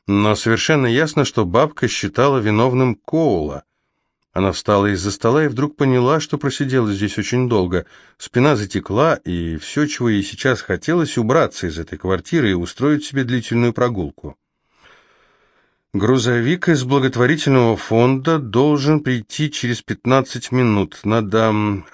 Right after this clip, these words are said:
сперва с этим разделаться", подумала она, и пошла обратно в бабкину спальню, она же кабинет. Две коробки с барахлом были оставлены открытыми.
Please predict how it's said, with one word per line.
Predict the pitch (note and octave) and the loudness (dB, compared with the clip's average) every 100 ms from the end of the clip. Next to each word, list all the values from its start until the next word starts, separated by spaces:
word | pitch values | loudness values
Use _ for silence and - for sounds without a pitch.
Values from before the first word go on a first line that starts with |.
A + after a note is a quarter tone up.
| - | -18
сперва | - G#2+ G2 G#2+ | -10 -4 0 0
с | G2 A2 | -2 -4
этим | - F2 | -6 -6
разделаться", | E2+ F2 E2+ F#2 E2+ - F2+ | -4 -6 -2 -2 -2 -6 -6
подумала | F#2 F#2 F#2 F2+ | -4 -2 0 0
она, | F2+ B2 D3 - - - _ - | 2 0 -2 -6 -20 -20 _ -6
и | F#2+ F#2+ | -2 -2
пошла | F#2+ F#2+ - A2 G2 | 0 -2 2 2 2
обратно | E2+ G#2+ G2+ - G2 | 2 0 0 -2 -4
в | E2 | -2
бабкину | G2 G2 - F#2+ F2+ | -2 -2 -2 -4 -4
спальню, | - - B2+ C3+ B2+ - _ _ _ _ _ | -4 0 0 2 -2 -4 _ _ _ _ _
она | - G2+ F#2+ | -2 0 0
же | E2+ F#2+ | -2 -4
кабинет. | - G#2 G#2+ D#2 - _ _ _ _ _ _ _ _ _ - | -4 -2 -2 -2 -8 _ _ _ _ _ _ _ _ _ -12
Две | A2+ G#2 D#3 G3 | -8 -2 0 0
коробки | A#2 D3 D3+ - A#2+ | 2 2 0 0 0
с | |
барахлом | F#2+ G#2+ G2 - B2 F3+ C3+ | 2 0 0 0 0 2 2
были | B2+ D3+ | 0 0
оставлены | - G#2+ - A#2+ A#2 A#2 | 0 -4 -2 0 2 2
открытыми. | A#2+ - F#2 E2+ E2 D#2 | 0 -2 -4 -4 -4 -6